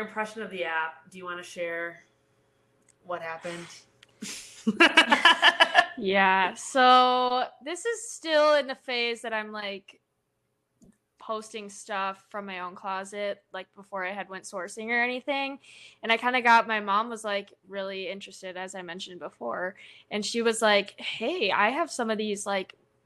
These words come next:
Speaker 2: Mother of the Bride dresses. Like,
Speaker 1: <laughs>
Speaker 2: these could go up too." And I'm like, "Okay." Like, so I take the pictures and I list them, and I, I list, like, three dresses. And I swear to God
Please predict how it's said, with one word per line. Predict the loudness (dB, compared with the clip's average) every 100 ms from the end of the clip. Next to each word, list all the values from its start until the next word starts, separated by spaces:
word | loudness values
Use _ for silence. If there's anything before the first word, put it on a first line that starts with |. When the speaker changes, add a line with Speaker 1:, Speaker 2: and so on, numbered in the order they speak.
| _ _ _ _ _ -12
Speaker 2:
Mother | -2 -2 0 -2
of |
the | -2
Bride | -4 -2 -2 -4
dresses. | -8 -10 -10 -10 -8
Like, | -4 -4 -6 -20 -6
Speaker 1:
<laughs> | -2 -2 -6 -16 -8
Speaker 2:
these | -4 -2
could | 4 6
go | 8 6
up | 4 2
too." | -2 2 2 0 2
And | 6
I'm | 6 6
like, | 4 4
"Okay." | 0 0 0 0 0
Like, | 0 0 -2 -16 -20 -20
so | -6 -4
I |
take | -2 -4
the | -8
pictures | -8 -6 -6 -6
and | -2
I | -2
list | -2 -6 -6
them, | -6 -4 -4
and | -2
I, | 0 0 -4 -6
I | -4
list, | -4 -8 -12 -20 -10
like, | -10 -10 _ _
three | -12 -10 -8
dresses. | -4 -4 -6 -8 -8 -10 -8
And | -6 -8 -10
I | -6 -6
swear | -6 -10 -10 -8
to | -4
God | -2 -2 -2